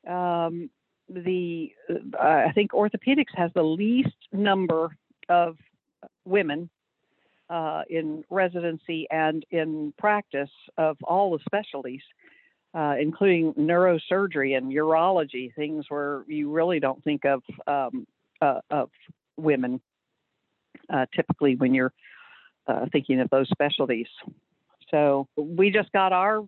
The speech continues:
first female, uh, orthopedic surgeon. Our, our last new, uh, partner in the group is a female.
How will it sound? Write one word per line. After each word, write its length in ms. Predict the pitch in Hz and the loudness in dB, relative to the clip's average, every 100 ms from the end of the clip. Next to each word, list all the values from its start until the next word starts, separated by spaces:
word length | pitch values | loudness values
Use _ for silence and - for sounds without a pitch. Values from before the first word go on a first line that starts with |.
| _ _ | _ _
first 260 | 175 170 - _ | -6 -6 -8 _
female, 480 | 196 180 175 175 175 | -2 2 4 6 4
uh, 120 | - 120 _ _ - | 2 -2 _ _ -2
orthopedic 440 | 180 175 196 180 - | -2 0 -4 -4 -2
surgeon. 560 | 190 180 185 208 208 - _ - 208 - | -4 -2 -6 -8 -10 -14 _ -10 -10 -2
Our, 340 | - 160 160 147 | 2 4 4 4
our 100 | 170 | 4
last 320 | 175 175 185 - - | 4 4 2 -2 2
new, 520 | 175 175 180 185 180 - - - _ - | 6 8 8 6 4 -2 -20 -20 _ -12
uh, 180 | - - - | -8 -6 -2
partner 320 | 185 190 196 | 0 2 0
in 80 | 185 | 0
the 60 | |
group 300 | 180 190 226 - - | 2 2 2 -2 -4
is 240 | 175 165 - | -2 -2 -4
a 60 | 160 | -10
female. 480 | 196 190 208 240 | -8 -4 0 0